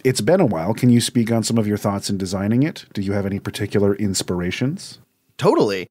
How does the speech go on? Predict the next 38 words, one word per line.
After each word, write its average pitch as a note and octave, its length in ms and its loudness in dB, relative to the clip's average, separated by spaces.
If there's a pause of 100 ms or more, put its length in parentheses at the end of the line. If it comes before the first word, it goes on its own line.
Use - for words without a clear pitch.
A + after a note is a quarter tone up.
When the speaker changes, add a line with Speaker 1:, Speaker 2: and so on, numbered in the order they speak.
(340)
Speaker 2:
Uh, C3+ 240 2
I C#3 100 0
mentioned E3+ 420 0
earlier C3 480 2
that G2 420 -2
I, F#2 300 -2
I F2 260 -4
often A#2 340 0
turn A2 220 0
to G#2+ 80 -2
video G#2 300 2
games F2+ 280 -2
for G2 160 -4
big F#2+ 280 -4
inspirations, F#2 880 -4
and F#2 280 -4
there G2 480 0
is F#2+ 440 -2 (120)
a F#2 480 0 (680)
gym D3 380 2
in A2+ 320 -2
the F#2+ 80 -4
first D#3 320 0
Pokemon G#2 580 0
game F2 320 -2
in E2 240 -8
Red A2+ 240 2
and D#3+ 160 4
Blue G2+ 420 2 (300)
that A2 280 0
was G2+ 160 -2
a G#2+ 60 -2
big B2 220 0
inspiration A2+ 680 -2
for F#2 580 -4
how F#2 360 -2
that F2+ 260 -4
dungeon F#2 640 -6